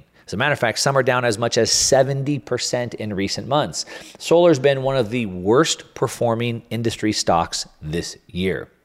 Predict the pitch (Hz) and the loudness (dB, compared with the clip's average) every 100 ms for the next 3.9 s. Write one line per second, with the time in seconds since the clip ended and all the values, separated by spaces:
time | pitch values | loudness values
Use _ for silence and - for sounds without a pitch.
0 | _ _ _ 107 - 214 - 98 64 - | _ _ _ -10 2 2 4 0 0 -4
1 | - 113 - - - 165 170 170 170 120 | -4 -6 -10 -20 -4 -2 2 2 2 2
2 | 113 117 127 131 113 143 - 120 123 107 | 2 2 2 -2 0 0 2 -2 -2 -4
3 | - - 160 170 160 - 202 175 | -8 -6 -4 -2 -4 -2 -2 -2